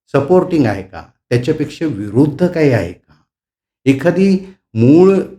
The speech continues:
संशोधनामध्ये काही गोष्टी ओव्हरलुक झालेल्या आहेत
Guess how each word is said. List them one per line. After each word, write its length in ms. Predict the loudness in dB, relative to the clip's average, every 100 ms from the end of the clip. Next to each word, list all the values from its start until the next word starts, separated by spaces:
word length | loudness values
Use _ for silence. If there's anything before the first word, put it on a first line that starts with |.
| _
संशोधनामध्ये 1040 | -8 -8 -8 -6 -4 -4 -6 -4 -4 -6 -10 _ _ 0
काही 200 | 2 2
गोष्टी 360 | 2 -2 -2
ओव्हरलुक 600 | 0 2 2 2 -2 -4
झालेल्या 420 | -6 -6 -6 -8
आहेत 120 | -14